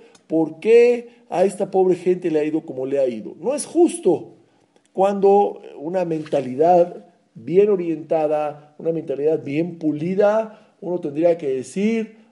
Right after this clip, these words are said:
"Tzidkateja sedek leolam, betorateja emet". Tu, tu, tu, tu justicia, Hashem, es siempre justa.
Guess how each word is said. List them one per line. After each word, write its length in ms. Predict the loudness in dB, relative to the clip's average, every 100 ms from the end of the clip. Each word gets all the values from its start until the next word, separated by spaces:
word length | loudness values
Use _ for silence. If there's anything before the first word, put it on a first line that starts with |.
| _ _ _ _
"Tzidkateja 800 | -18 -8 -4 -4 -6 -4 0 0
sedek 400 | 0 2 2 0
leolam, 760 | -2 0 0 2 2 0 -6 -10
betorateja 680 | -8 -6 -6 -6 -10 -8 -6
emet". 360 | -6 -8 -12 _ _ _
Tu, 120 | -14
tu, 460 | -6 -8 -6 -10 -10
tu, 240 | -10 -12 -12
tu 120 | -12
justicia, 640 | -8 -8 -6 -8 -4 -2 0
Hashem, 520 | 2 6 6 6 -2 2
es 380 | 4 4 2 -8
siempre 440 | -2 0 0 -4
justa. 560 | -2 -2 -4 -8 -12